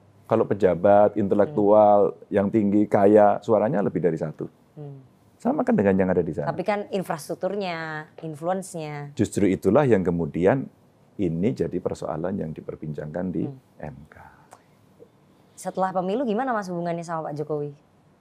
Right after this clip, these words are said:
Speaker 1: Belum ketemu lagi sih.
Speaker 2: Komunikasi nggak?
Speaker 1: Belum.
Speaker 2: Utusannya sempat, utusannya?
Speaker 1: Belum, belum, belum. Saya kira sama-sama lagi sibuk.
Speaker 2: Kita dengar udah ada komunikasi dari utusannya Pak Jokowi untuk bisa ngobrol sama Mas Ganjar.
Speaker 1: Siapa?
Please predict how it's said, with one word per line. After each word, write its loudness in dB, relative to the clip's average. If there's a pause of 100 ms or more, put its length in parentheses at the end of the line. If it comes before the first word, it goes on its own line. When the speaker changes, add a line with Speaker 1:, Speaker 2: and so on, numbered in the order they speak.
(140)
Speaker 1:
Belum 0
ketemu -6
lagi -10
sih. -20
Speaker 2:
Komunikasi -4
nggak? -16 (160)
Speaker 1:
Belum. -6 (260)
Speaker 2:
Utusannya -4
sempat, -8 (1300)
utusannya? -6 (320)
Speaker 1:
Belum, 2
belum, -8
belum. -16 (1000)
Saya -2
kira 2
sama-sama -2
lagi -4
sibuk. -10
Speaker 2:
Kita 0
dengar -4 (560)
udah 0
ada 2 (580)
komunikasi -6
dari -2
utusannya -10
Pak -10
Jokowi -6
untuk -10
bisa -8
ngobrol -8
sama -12
Mas -18
Ganjar. -12
Speaker 1:
Siapa? -10